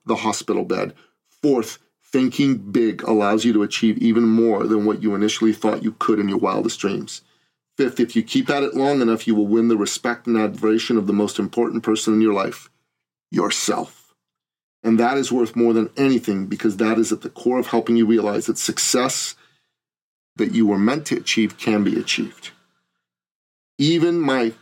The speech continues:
co-author Perry did not initially believe he'd hit seven figures a year.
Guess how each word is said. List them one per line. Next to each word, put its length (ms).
co-author 540
Perry 340
did 140
not 160
initially 400
believe 340
he'd 200
hit 180
seven 320
figures 360
a 40
year. 260